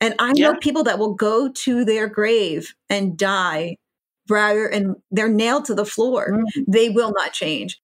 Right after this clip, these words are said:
Speaker 1: And that's what these characters are, nailed to the floor. They're not gonna change. They don't want to. And he is the only one that goes through any kind of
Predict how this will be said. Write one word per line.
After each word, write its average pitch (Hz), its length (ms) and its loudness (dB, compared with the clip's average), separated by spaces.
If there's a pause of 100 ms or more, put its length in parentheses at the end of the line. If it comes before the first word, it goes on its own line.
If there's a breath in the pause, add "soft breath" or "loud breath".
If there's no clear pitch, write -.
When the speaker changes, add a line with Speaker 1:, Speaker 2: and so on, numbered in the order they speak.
(180)
Speaker 1:
And 226 160 0
that's 349 240 -2
what 466 100 -2 (100)
these 277 240 0
characters 254 600 -2
are, 214 100 0
nailed 220 560 0
to 202 200 -2
the 196 120 -2
floor. 120 340 -4 (120)
They're 202 140 0
not 202 220 0
gonna 202 160 -2
change. 196 340 -2
They 180 120 0
don't 165 120 -2
want 139 180 -2
to. 185 140 -6 (500)
And 190 240 0
he 294 220 2
is 302 100 -2
the - 160 -4
only 269 300 4
one 233 300 0
that 170 180 -2
goes 202 260 2
through - 220 -2
any 233 260 0
kind 208 400 -2
of 180 500 -2